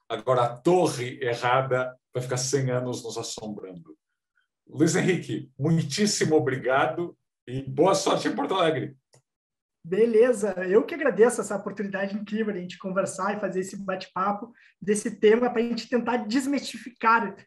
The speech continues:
Speaker 2: esse arranha-céu, né? E começar a, a, a, a trazer e construir,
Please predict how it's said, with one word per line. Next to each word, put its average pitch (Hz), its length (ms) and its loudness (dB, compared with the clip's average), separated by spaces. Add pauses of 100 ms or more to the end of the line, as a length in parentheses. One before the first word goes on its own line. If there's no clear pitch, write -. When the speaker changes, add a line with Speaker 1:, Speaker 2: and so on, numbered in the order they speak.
Speaker 2:
esse 202 200 -6
arranha-céu, 190 640 -2
né? 160 200 -10 (360)
E 190 60 -14
começar 202 500 0
a, 220 300 -4
a, 214 340 -4
a, 202 560 -4
a 196 80 -12
trazer 233 640 0
e 208 60 -8
construir, 220 580 -4